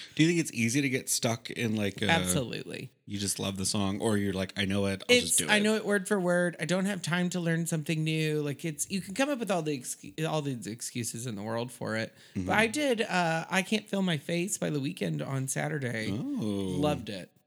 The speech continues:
Speaker 2: I had the best time with that song. I mean, I know it's about cocaine, so I drew from past experiences. <laughs>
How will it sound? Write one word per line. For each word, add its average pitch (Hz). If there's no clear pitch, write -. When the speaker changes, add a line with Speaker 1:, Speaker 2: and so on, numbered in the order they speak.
Speaker 2:
I 233
had 339
the 175
best 170
time 214
with 185
that 120
song. 113
I 180
mean, 156
I 127
know 123
it's 117
about 117
cocaine, 156
so -
I 139
drew 180
from 160
past 160
experiences. 120
<laughs> -